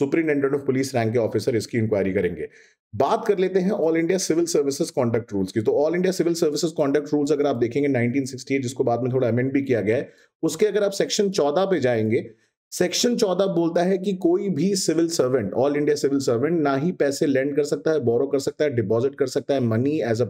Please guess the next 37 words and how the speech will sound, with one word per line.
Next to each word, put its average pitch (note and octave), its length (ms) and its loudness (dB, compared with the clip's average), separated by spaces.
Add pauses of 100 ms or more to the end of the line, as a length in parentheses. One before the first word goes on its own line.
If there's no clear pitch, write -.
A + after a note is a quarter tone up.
principal C#3+ 360 0
or B2+ 160 2
an A#2 100 0
agent A2+ 320 0 (440)
with A2 100 0
any E3 220 2 (100)
person D#3+ 320 0
or C3+ 140 2
firm D#3 400 0
or C#3 60 2 (120)
private B2+ 320 2
limited B2+ 280 0 (100)
company B2 320 0 (400)
within F3 280 2
the D#3+ 140 0
local D3 340 2
limits C3+ 240 0
of A#2+ 120 0
authority, C3+ 440 0 (340)
या C3 100 2
फिर C#3+ 140 -2
लेंड D3 300 0
कर D#3+ 100 2
सकता D3+ 280 -2
है D3+ 60 0
money C#3 220 0
to C#3+ 100 -2
any C#3+ 220 2 (120)
person B2 240 0
in C3+ 140 0
interest B2+ 400 0
or C3 80 2
any B2+ 300 0
manner B2+ 240 0
whereby A#2+ 340 2
return C3 360 0
of, A#2+ 160 -2